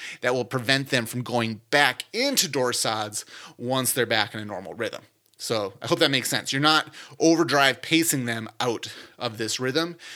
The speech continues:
You're overdrive pacing them to prevent them from going back into it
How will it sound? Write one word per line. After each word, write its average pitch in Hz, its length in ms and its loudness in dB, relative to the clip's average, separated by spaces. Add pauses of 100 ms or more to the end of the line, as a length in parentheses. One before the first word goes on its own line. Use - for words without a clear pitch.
(120)
You're 123 140 -2
overdrive 131 520 0
pacing 147 340 0
them 107 100 -8
to - 80 -10
prevent 117 300 -6
them 113 120 -6
from 110 120 -10
going 107 200 -6
back 117 340 0
into 165 420 -2
it 73 180 -8